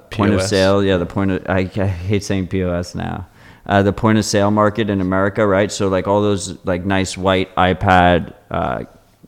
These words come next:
Speaker 1: cash register-esque things you see with the Square logo on them, they have those already. Um, they have Bitcoin support in the app. Uh, they could easily enable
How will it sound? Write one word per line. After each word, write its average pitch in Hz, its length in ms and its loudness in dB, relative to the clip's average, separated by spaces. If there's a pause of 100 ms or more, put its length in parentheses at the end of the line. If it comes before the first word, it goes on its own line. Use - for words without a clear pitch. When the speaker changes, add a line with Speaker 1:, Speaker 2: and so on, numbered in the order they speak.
(380)
Speaker 1:
cash 95 280 2
register-esque 92 680 2
things 95 300 0
you 95 80 -2
see 98 240 0
with 92 120 0
the - 60 -6
Square 95 340 2
logo 98 280 4
on 98 160 4
them, 95 140 0
they 101 120 2
have 104 280 2
those 92 500 0 (360)
already. 95 580 0 (340)
Um, 80 520 -2 (280)
they 104 140 2
have 104 160 4
Bitcoin 107 440 0
support 98 420 -2
in 98 120 0
the 92 140 2
app. 85 360 0 (640)
Uh, 85 300 0 (100)
they 107 140 2
could 104 160 -2
easily 107 640 2
enable 98 760 0